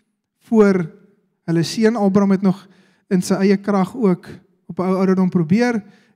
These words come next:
En ja, dit was nie die belofte nie. Maar later kry hy sy belofte. Hy kry sy belofte van Isak. Great. Toe Isak bietjie ouer is,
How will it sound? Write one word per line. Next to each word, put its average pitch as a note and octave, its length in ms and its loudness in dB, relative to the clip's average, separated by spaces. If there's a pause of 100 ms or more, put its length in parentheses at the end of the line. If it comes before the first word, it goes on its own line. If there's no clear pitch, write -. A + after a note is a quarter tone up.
En E3+ 300 -10 (120)
ja, F#3 240 4
dit D#3 240 -4
was D#3+ 100 -4
nie G3 100 0
die G3+ 80 2
belofte F#3+ 460 2
nie. A#3+ 240 2 (1200)
Maar F#3+ 120 2
later A3+ 640 2 (200)
kry A3 240 0
hy F3 200 2
sy F3+ 340 0 (220)
belofte. D3 500 -4
Hy F#3+ 100 -4
kry F4+ 160 2
sy - 120 -10
belofte D3 380 -4 (480)
van F3 240 0 (500)
Isak. C3 360 -6 (760)
Great. D#3+ 360 -2 (920)
Toe A3 100 2
Isak A3 240 2
bietjie B3 180 -2
ouer A3+ 320 4
is, - 180 -6